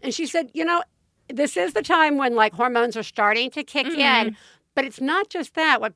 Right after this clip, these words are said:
Speaker 1: a lot of people don't know is that second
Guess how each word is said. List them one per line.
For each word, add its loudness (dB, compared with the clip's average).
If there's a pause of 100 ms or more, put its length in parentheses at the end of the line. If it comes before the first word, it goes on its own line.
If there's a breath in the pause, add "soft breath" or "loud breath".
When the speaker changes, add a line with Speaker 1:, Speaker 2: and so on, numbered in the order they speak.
Speaker 1:
a -4
lot 2
of -8
people -6
don't 0
know 2 (320 soft breath)
is -2
that 2 (280)
second -4